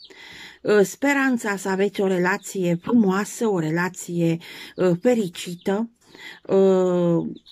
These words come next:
să continuați, să fiți în continuare fericiți, uh,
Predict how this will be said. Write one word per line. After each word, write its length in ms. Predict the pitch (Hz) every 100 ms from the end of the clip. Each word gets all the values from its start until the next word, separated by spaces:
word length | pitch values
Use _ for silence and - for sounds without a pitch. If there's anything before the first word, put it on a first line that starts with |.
| _ _ _ -
să 240 | - 254
continuați, 760 | 233 214 190 202 196 233 294 285
să 100 | 196
fiți 240 | 190 180
în 80 | 190
continuare 760 | 185 190 180 175 226 269 190 165
fericiți, 800 | 190 170 151 - 233 233 - - - - - - -
uh, 420 | 180 180 170